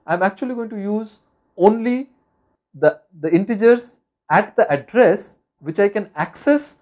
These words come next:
from Q marks. So basically I can access only this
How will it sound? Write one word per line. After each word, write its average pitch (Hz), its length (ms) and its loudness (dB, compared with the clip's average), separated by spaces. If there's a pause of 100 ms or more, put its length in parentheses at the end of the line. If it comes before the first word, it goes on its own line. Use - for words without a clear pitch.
(140)
from 214 220 2
Q 190 240 -6
marks. - 360 -12
So 151 140 -12
basically 214 420 0
I 196 80 2
can 202 160 -8
access 175 520 -10 (240)
only 226 260 2
this 220 340 -6